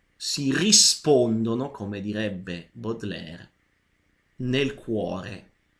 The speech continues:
della persona. I colori, i profumi e i suoni, dice Baudelaire, si rispondono. E qua i colori,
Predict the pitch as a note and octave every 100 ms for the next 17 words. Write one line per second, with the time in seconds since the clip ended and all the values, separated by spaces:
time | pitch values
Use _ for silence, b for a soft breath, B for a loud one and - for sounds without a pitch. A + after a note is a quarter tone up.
0 | _ _ _ _ _ _ _ _ _ A2+
1 | A2 F#2+ F#2 F#2 - D#2 D#2+ - - -
2 | - _ _ _ _ _ _ _ _ _
3 | _ _ _ _ _ _ _ _ _ _
4 | _ _ G#2+ - A2 A#2+ C3 A#2+ G#2+ G#2+
5 | G#2 - B2+ C3+ D3 A2 G2 G2+ G#2 G2
6 | - G#2 A#2 F#2+ F#2 - - F#2 - -
7 | F2+ G#2 G#2+ A2 A2 A#2 G#2 E3 - _
8 | _ _ _ _ _ - A2 - A2+ G#2+
9 | G2+ G2+ G#2+ D3+